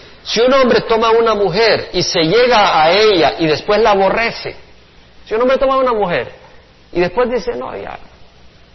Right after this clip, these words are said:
no, no me, no me cae bien, prefiero otra", y la acusa de actos vergonzosos al, y la difama públicamente,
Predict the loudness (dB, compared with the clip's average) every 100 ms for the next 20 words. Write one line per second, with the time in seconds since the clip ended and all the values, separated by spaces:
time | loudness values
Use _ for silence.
0 | -20 -18 -16 -14 -12 -10 -12 -12 -14 -12
1 | -8 -4 -4 -6 -10 -14 -20 -20 _ -20
2 | -20 -20 _ _ -20 -12 -8 -2 0 0
3 | -2 -10 -20 -20 -20 -20 -20 -20 -20 -12
4 | -2 2 4 4 2 0 0 2 2 2
5 | 2 0 0 0 -2 -4 0 0 0 -2
6 | 0 0 0 0 2 2 0 0 0 0
7 | 2 2 2 0 0 0 0 -4 -8